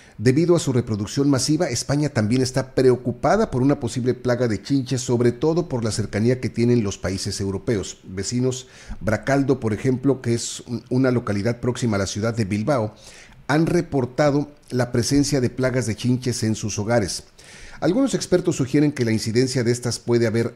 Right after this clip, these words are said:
regresado a niveles no vistos desde la Europa anterior a la Segunda Guerra Mundial.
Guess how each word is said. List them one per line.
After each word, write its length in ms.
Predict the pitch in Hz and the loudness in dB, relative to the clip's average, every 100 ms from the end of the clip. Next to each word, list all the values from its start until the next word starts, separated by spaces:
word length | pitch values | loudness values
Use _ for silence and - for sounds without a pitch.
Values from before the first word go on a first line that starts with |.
| - | -8
regresado 640 | - 117 110 110 - 123 | -4 -2 0 -2 -2 0
a 60 | 123 | 2
niveles 420 | 110 113 120 104 | 2 2 0 0
no 160 | 107 123 | 0 0
vistos 380 | 131 123 120 98 | 0 -2 -4 -4
desde 240 | 92 92 | -4 -4
la 80 | 92 | -2
Europa 320 | 92 113 120 | -2 -4 -4
anterior 440 | 110 98 101 113 - | -4 -4 -4 -4 -4
a 80 | 98 | -6
la 120 | 87 | -4
Segunda 420 | 101 92 104 101 | -4 -4 -4 -4
Guerra 280 | 90 92 87 | -4 -4 -6
Mundial. 520 | 82 78 76 78 67 | -6 -8 -8 -10 -12